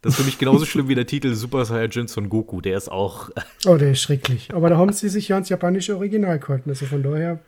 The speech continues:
Speaker 1: Ja, allerdings. Vor allem ist es auch der Film ohne Super Saiyajin, aber okay.
Speaker 2: Ja. <laughs> Das ist von den modernen, wie du sagst, Kampf der Götter ist klasse und ich find, sonst ist er, äh, der Super Broly-Film richtig Super Broly, Mann.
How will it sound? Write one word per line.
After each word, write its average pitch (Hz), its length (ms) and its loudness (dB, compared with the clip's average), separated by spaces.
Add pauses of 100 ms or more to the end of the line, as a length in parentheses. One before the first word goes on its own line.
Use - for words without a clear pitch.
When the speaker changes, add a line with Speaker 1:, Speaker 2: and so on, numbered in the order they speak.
(120)
Speaker 1:
Ja, 139 220 6
allerdings. 139 600 2
Vor 117 200 -4
allem 131 240 0
ist 120 220 -2
es 139 180 4
auch 139 80 2
der - 140 4
Film 139 260 6
ohne 139 160 4
Super 120 260 4
Saiyajin, 107 460 6
aber 107 240 4
okay. 87 260 2 (280)
Speaker 2:
Ja. 294 120 8
<laughs> - 40 -20 (1300)
Das 185 160 -4
ist 240 160 -6
von 214 120 0
den 190 120 0
modernen, 175 520 0
wie 180 60 -2
du 190 100 -2
sagst, 180 360 -10
Kampf 165 260 -6
der 170 100 -8
Götter 156 280 -4
ist 175 140 -8
klasse 160 260 -6
und 160 100 -6
ich 160 80 -6
find, 196 360 -6 (360)
sonst 190 340 -2
ist 175 160 -6
er, 151 480 -6
äh, 139 40 -4
der 139 120 -2
Super 208 360 -4
Broly-Film 165 800 0 (140)
richtig 165 300 -2
Super 185 320 -6
Broly, 139 340 -2
Mann. 123 260 -6